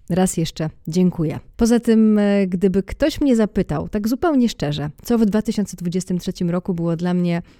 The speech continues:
najlepszym projektem zawodowo i prywatnie, no to bez wahania właśnie odpowiem, że książkowy, podcastowy kalendarz adwentowy,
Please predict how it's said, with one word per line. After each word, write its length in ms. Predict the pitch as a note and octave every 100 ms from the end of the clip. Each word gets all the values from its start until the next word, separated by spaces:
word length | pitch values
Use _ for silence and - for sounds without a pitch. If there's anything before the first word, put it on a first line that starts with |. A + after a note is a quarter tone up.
| _ -
najlepszym 480 | F#3+ G3+ A#3 A3
projektem 640 | G3 G3 F3+ - - D#3 E3
zawodowo 400 | E3 F3 F3+ F3+
i 120 | F3
prywatnie, 600 | - F3 D#3 - G#3 C4+ D4+ - - - - -
no 120 | A3
to 180 | B3+ A#3
bez 200 | B3+ A#3
wahania 560 | A3+ G#3 F#3 F3 F#3
właśnie 340 | F#3+ F#3+ F#3 G3
odpowiem, 460 | F#3+ E3+ E3+ F#3+
że 440 | F#3 F#3+ G3 G3+ G#3
książkowy, 640 | - C4+ - E3+ E3 G3+ G3+
podcastowy 600 | B3 - A3+ - D#3 F3+
kalendarz 460 | - E3 D#3+ F3
adwentowy, 560 | F#3+ F#3 B3+ F#3+ D3+ -